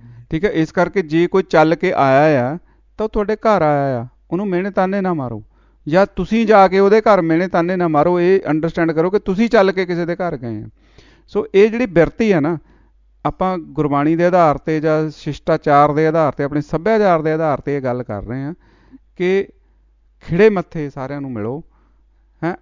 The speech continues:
ਆਪਣੀਆਂ ਚੰਗਿਆਈਆਂ ਵਿਖਾਰੋ, ਆਪਣੀ ਪਰਸਨੈਲਿਟੀ ਨੂੰ ਡਿਵੈਲਪ ਕਰੋ। ਨੈਗੇਟਿਵ ਪਰਸਨੈਲਿਟੀ ਡਿਵੈਲਪ ਨਾ ਕਰੋ ਕਿ ਤੁਹਾਨੂੰ ਸਤਿ ਸ੍ਰੀ ਅਕਾਲ ਦੇ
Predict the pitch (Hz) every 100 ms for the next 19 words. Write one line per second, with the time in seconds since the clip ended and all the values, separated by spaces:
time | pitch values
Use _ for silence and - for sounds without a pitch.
0 | - 151 175 170 170 165 - 160 151 156
1 | 180 180 165 123 113 135 147 151 131 -
2 | 160 160 156 - 156 156 185 185 147 127
3 | 143 165 - 123 117 - - _ _ _
4 | 170 170 180 185 220 247 240 208 214 208
5 | 202 196 180 170 160 127 113 110 143 -
6 | 214 - 175 180 240 - 165 - 247 247
7 | 185 170 175 180